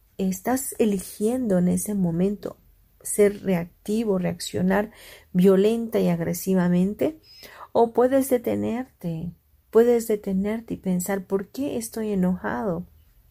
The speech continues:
¿Qué es lo que estoy viendo mal?" Y corregirlo, corregirlo. Quizás si te lleve un poquito de tiempo, eh, corregir esa anomalía, ese error en tu mente, porque tú estás,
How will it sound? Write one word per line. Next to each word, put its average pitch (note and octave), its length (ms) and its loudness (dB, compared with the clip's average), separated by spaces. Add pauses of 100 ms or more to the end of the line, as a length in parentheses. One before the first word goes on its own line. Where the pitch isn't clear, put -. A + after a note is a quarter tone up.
¿Qué A#3 180 6
es A3+ 80 0
lo G#3+ 160 2
que F#3+ 80 0
estoy F#3+ 380 0
viendo F#3+ 460 0
mal?" F3 480 -2 (640)
Y G3+ 120 0
corregirlo, A#3 960 0 (220)
corregirlo. B3+ 640 0 (300)
Quizás D#4 320 2
si G#4+ 120 -2
te D#4+ 140 0
lleve D4+ 240 4
un C#4+ 100 2
poquito C4+ 380 -4
de C4 140 6
tiempo, A3 720 -2 (480)
eh, G3 420 4 (160)
corregir A3+ 720 0
esa G#3 320 6
anomalía, A#3 720 0
ese A#3 400 2
error A3+ 440 2
en A3 140 -2
tu A#3 100 -2
mente, A3 440 -2 (400)
porque G#3+ 800 6 (560)
tú B3+ 180 2
estás, A#3 680 0